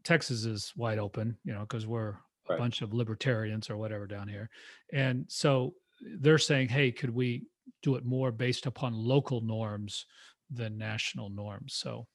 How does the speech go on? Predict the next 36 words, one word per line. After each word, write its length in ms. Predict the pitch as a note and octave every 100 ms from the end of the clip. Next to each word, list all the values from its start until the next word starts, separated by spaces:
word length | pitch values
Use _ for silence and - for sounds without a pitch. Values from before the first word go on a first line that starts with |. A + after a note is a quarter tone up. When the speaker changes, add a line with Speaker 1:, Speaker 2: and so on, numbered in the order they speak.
| _
Speaker 1:
yeah. 180 | C#3+ - C3+ _ _ _ - - - - - - -
Speaker 2:
That, 200 | F#2+ - -
that's, 320 | A2+ - - - - - _ _ -
I, 80 | B2
I 180 | - C#3+
like 240 | F3 F3+
that. 180 | F3+ D#3+
I, 200 | D3 C#3 A#2
I 80 |
think 220 | C3 E3+ -
'cause 100 | C3
it 120 | C3
all 120 | D#3
comes 220 | D#3+ B2+
back 220 | B2+ B2
to 60 | A#2+
what 120 | G#2+
you 100 | B2
were 80 | A#2
saying 380 | - B2 A#2 G2 _ -
when, 220 | G2 F#2+ -
when 220 | - G#2
entrepreneurial 800 | G#2+ B2 - B2 A#2+ A#2 A2 G#2+
issues 340 | A2 - G2+ -
fail, 500 | A2+ G2+ F#2 F2 - _ _ G2+
and 140 | F#2
often 560 | G2+ G#2+ - A2 G2 F2+
it 160 | G#2 G2+
is, 400 | G2 F2+ - -
we're 240 | G2+ G#2+ G#2+
serving 440 | - A#2 G#2+ F#2+
a 40 |
product 400 | F2+ A2+ G#2 F#2+
they 140 | F#2 F#2
don't 180 | F2 F#2
want, 260 | E2+ -